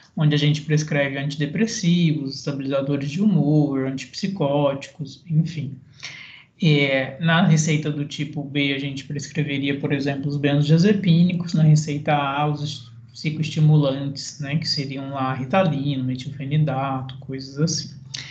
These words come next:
É, existe um porquê, então, por exemplo, na, na prática clínica é muito comum, muito comum o paciente ligar no consultório falando assim, "Doutor, o senhor me renova a receita assim, assim?"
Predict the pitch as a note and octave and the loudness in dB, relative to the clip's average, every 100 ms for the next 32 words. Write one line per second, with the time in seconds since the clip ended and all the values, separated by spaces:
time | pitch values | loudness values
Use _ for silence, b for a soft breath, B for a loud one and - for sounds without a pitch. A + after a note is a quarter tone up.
0 | B B B - D#3+ D3+ D3 - - _ | B B B 0 4 4 2 -8 -20 _
1 | _ _ A#3 G3+ A3 C4 C4 - A3 G3 | _ _ 0 2 4 4 4 0 0 0
2 | B3 A#3+ - - F#3+ G3 D#3+ D3+ D3+ C3+ | -2 -4 -6 -6 -2 -2 -2 0 0 0
3 | D3+ D3+ E3 F3+ F3+ D#3+ C3 C3 D3 D#3 | -2 -2 -2 -2 0 0 0 -4 -2 -2
4 | G3 F3 F#3+ G3 E3+ D3+ - C#3 D3+ E3+ | 0 2 2 4 2 0 -2 -8 -4 -2
5 | E3+ D3+ D3+ D3+ F3+ B3 D4 - A#3 G3 | 0 0 0 2 4 2 0 -2 0 2
6 | E3+ E3 E3+ F3 G3 A3+ G3+ D#3+ E3 D#3+ | 2 2 2 0 -2 -2 0 2 0 -2
7 | E3+ - D#3 - D#3+ D#3 D#3 F3+ G#3 G#3 | -4 -2 0 0 -2 2 2 2 0 0
8 | G3 F3+ E3+ E3+ E3+ E3+ E3+ D#3 D#3+ - | 0 0 -2 -2 0 0 0 -2 -2 -2
9 | A#3 G3 A3 A#3 A3+ A3+ A3 A#3 G3+ E3 | -4 -2 0 2 4 4 6 4 2 0
10 | D3+ D3+ - D3+ - D3 - D3 C3 - | -2 -4 -2 -2 -2 -6 -6 -6 -8 -8
11 | F#3 E3+ C#3 | -4 -4 -4